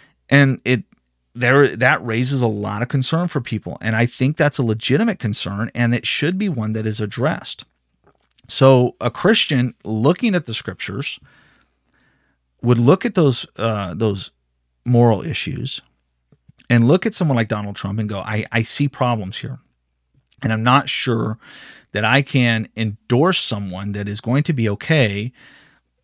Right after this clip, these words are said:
again, going back to the abortion issue, "with child murder in the womb in order for to win an election." And that, I believe, is a legitimate reason for a person to say, "I don't know if I can vote for him."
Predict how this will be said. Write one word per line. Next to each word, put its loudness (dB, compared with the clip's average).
again, 0
going -2
back -6
to -10
the -2
abortion -4
issue, -4
"with -6
child -6
murder 0
in -2
the -4
womb 2
in -2
order -2
for -4
to -4
win 0
an -6
election." -6
And 2
that, 2
I -2
believe, -2
is 0
a -2
legitimate -2
reason 2
for 0
a 2
person -4
to -4
say, -2
"I -6
don't 2
know 4
if -2
I 2
can -2
vote -4
for -14
him." -18